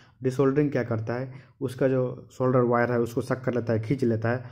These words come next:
और इससे आसानी से कंपोनेंट निकल, निकल जाता है। तो चलिए अब हम जानते हैं और सीखते हैं कि कैसे हम सिर्फ और सिर्फ सोल्डरिंग आयरन की मदद से किसी भी इलेक्ट्रिकल कंपोनेंट को किसी भी इलेक्ट्रिक सर्किट से हम निकाल सकते हैं। ये मेरा डीसी कैपेसिटर है,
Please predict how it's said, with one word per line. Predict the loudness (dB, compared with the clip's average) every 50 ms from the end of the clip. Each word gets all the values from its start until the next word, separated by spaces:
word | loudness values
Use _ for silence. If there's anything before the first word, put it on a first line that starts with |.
| -20 -20 _ -8
और | -6 -4
इससे | -4 -2 -2 -2
आसानी | -2 -2 -4 -4 -4 -2 -2 -2
से | 0 -2 -2
कंपोनेंट | -4 -4 -10 -8 -6 -4 -2 -2 -4 -4 -4
निकल, | -4 -2 0 0 0 0 0 -2 -4
निकल | -4 -2 0 2 2
जाता | 2 0 -2 -4 -6
है। | -6 -6 -8 -10 -12 -18 -20 -20 _ _ _ -8
तो | -4
चलिए | -2 0 2 4 4
अब | 4 2
हम | 0 0 0
जानते | 0 0 0 2 2 2
हैं | 2
और | 2 2
सीखते | 0 0 -2 -2 -2 -2 -2
हैं | 0 0 0
कि | -2 -2
कैसे | 0 0 -2 0 0 0
हम | 0 0 0
सिर्फ | -2 -2 -4 -2 -2 -2
और | -2 -2
सिर्फ | -4 -8 -6
सोल्डरिंग | -2 2 2 4 4 4 4
आयरन | 4 2 0
की | -2 -2
मदद | -4 -4 -4 -2
से | -2 -2 -4 -4 -8 -20 -20 _ _ _ -6
किसी | -6 -4 -2 0
भी | 2 4 4 4
इलेक्ट्रिकल | 4 2 0 0 0 0
कंपोनेंट | 0 0 -2 -2 -2 -2 0 0 2 2 0 2
को | 2 2 2
किसी | 2 0 -10 -20 _ -6 -4 -2 0 4
भी | 4
इलेक्ट्रिक | 4 4 2 -2 -4 -6
सर्किट | -6 -6 -8 -8 -8 -8
से | -4 -2
हम | -2
निकाल | 0 0 0 0 0
सकते | 0 -2 -4 -4 -4 0
हैं। | 2
ये | 2 2
मेरा | 2 2 0
डीसी | 0 0 -2 -2 -2
कैपेसिटर | -4 -4 -4 -2 -4 -2 -2 -2 -4
है, | -4 -6 -8 -14 -20 _